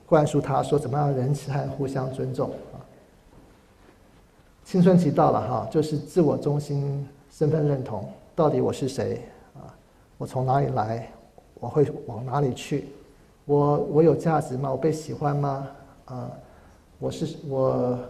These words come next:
我是长处是什么？啊，他都会想这些问题。然后他也会面临到就是说，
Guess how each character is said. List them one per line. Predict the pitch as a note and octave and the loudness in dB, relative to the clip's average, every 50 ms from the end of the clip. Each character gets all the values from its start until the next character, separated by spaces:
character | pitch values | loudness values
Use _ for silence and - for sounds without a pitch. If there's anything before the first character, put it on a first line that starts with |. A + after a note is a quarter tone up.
| - - | -10 -6
我 | - C3 | -4 -4
是 | B2+ - D#3+ D#3+ D3+ | -4 -4 -4 -6 -6
长 | D#3 - - C3+ C#3 E3 | -8 -8 -6 -4 -2 0
处 | - G3 F3+ | 2 2 2
是 | C#3+ D#3 | 2 2
什 | C#3+ C#3+ B2+ | -2 -4 -6
么？ | A#2 A2+ A#2 A#2 - - - - - - - - | -8 -8 -10 -10 -12 -16 -18 -20 -20 -20 -20 -20
啊， | - - - - - - - - - | -20 -20 -20 -20 -20 -20 -20 -16 -8
他 | - E3+ | -4 0
都 | E3+ F#3+ | 4 6
会 | G3+ F#3+ | 6 6
想 | G3 - - - | 4 2 0 -2
这 | C3 - C#3 | -2 0 2
些 | D3 D3 | 2 4
问 | D3 D3+ C#3 A#2 | 2 2 0 -2
题。 | - - - - - - - - - - - - _ - - - - - - - _ - - - _ - | -6 -10 -14 -16 -16 -18 -20 -20 -20 -20 -20 -20 _ -20 -20 -20 -20 -20 -20 -20 _ -20 -20 -18 _ -4
然 | D3 C#3+ | 0 0
后 | E3 | 2
他 | - - F3+ | 4 4 6
也 | E3+ D3+ | 6 6
会 | D3+ D#3+ | 6 6
面 | E3 F3+ F3 D3+ | 6 6 6 6
临 | C#3 C3 C3+ | 4 2 0
到 | - D3+ C#3+ C3+ | 0 2 2 2
就 | C3 - - | 2 0 -2
是 | - | -2
说， | C#3+ C#3+ C#3 C#3 C#3 | 0 0 2 2 0